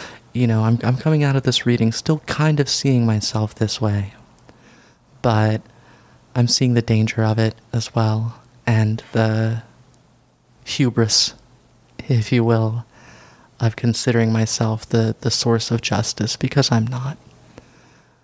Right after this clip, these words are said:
Uh, and what am I? So we go to the middle card, and there we see the Eight of Wands, which is very interesting,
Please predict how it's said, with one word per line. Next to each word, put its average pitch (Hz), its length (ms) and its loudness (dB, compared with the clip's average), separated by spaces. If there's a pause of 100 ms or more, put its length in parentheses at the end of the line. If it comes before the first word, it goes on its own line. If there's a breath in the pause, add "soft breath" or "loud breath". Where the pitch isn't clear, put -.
(880 loud breath)
Uh, 113 420 -2
and 113 220 -2
what 127 160 0
am 151 300 2
I? 113 300 0 (340)
So - 240 -6
we 117 80 2
go 120 140 0
to 120 80 0
the 120 100 0
middle 117 240 0
card, 117 320 0
and 113 80 2
there 135 120 -2
we 160 100 0
see 165 240 -2
the 147 160 -2 (160)
Eight 180 280 0
of 135 300 -2
Wands, 123 920 0 (1200 loud breath)
which 131 180 0
is 151 100 0
very 180 280 2
interesting, 113 840 -2